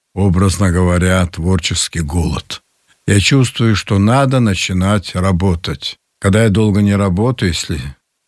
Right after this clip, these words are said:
я себя, откровенно говоря, чувствую неважно. Для меня работа — это всё. И вот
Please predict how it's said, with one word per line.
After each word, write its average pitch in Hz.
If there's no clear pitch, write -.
я 104
себя, 90
откровенно 110
говоря, 92
чувствую 85
неважно. 78
Для 101
меня 123
работа — 110
это 95
всё. 80
И 110
вот 143